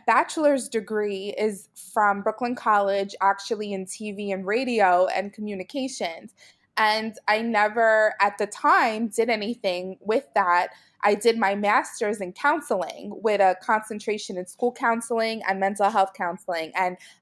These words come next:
I was a school counselor until I had my older daughter. And then I resigned because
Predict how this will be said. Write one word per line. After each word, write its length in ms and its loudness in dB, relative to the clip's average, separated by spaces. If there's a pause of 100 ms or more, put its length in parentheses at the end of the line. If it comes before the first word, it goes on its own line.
I 80 4
was 200 0
a 60 -6
school 300 -4
counselor 840 0 (380)
until 680 0
I 100 4
had 300 -2
my 140 -2
older 320 -4
daughter. 640 4 (460)
And 180 0
then 140 0
I 80 4
resigned 840 -2
because 640 0